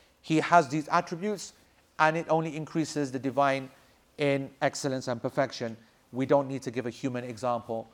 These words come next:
for it. We don't need to worry about the human expression. He goes, likewise, in the issue of qadar, of destiny, right, or fate, or predestination. You got two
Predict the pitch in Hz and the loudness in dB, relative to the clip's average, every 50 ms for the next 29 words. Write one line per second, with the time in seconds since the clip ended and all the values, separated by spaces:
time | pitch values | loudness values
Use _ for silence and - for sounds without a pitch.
0 | - - _ - - 147 139 120 107 - - 120 135 131 135 139 120 - 127 120 | -20 -20 _ -6 2 4 4 4 4 2 -2 -2 -4 -2 -4 -6 -8 -4 -2 0
1 | 131 131 123 120 110 120 110 101 - 113 - - 120 117 117 110 - - 135 123 | 0 2 0 0 0 0 -2 -2 -4 -8 -10 -10 -8 -8 -8 -10 -4 -2 -2 -2
2 | 120 - - - - - - - - - - - - - 208 190 185 208 202 202 | -2 -4 -10 -20 -20 -20 -20 -20 -20 -20 -20 -6 0 0 4 8 8 10 10 10
3 | 196 196 - - - _ _ - 208 233 240 240 - 190 165 165 185 - 180 196 | 8 4 -2 -14 -20 _ _ 8 8 8 8 6 2 2 2 2 0 -2 -2 -4
4 | 185 196 190 156 165 - - 165 - 185 165 - - - 240 175 156 117 107 - | -2 -2 -2 -2 -4 -4 -4 0 2 2 2 6 8 8 10 10 8 6 4 2
5 | - - _ _ _ _ _ _ _ _ - - - 151 151 151 156 147 147 - | -8 -20 _ _ _ _ _ _ _ _ -4 4 6 8 8 8 6 4 0 -8
6 | - 143 220 226 208 - - 160 120 104 - - _ _ _ _ _ _ _ _ | 2 4 6 6 6 4 0 -2 -2 -4 -8 -16 _ _ _ _ _ _ _ _
7 | _ - 123 143 170 202 190 - 143 143 - - 233 202 139 113 - - - - | _ 2 4 4 4 4 4 4 2 4 6 6 6 6 6 4 -2 -10 -16 -16
8 | _ _ _ _ _ _ _ _ _ _ _ _ - - - 135 143 135 - - | _ _ _ _ _ _ _ _ _ _ _ _ -20 -6 0 2 2 4 6 4
9 | 170 156 170 170 156 - 202 196 214 220 - - - - - - - _ _ _ | 6 8 8 6 6 4 2 4 4 4 2 0 -4 -8 -10 -16 -20 _ _ _
10 | _ _ 175 196 208 165 214 208 202 190 - - - _ _ - - 214 220 214 | _ _ 0 2 6 8 8 8 8 6 0 -8 -20 _ _ -4 0 2 4 6
11 | 214 214 214 214 | 6 4 2 0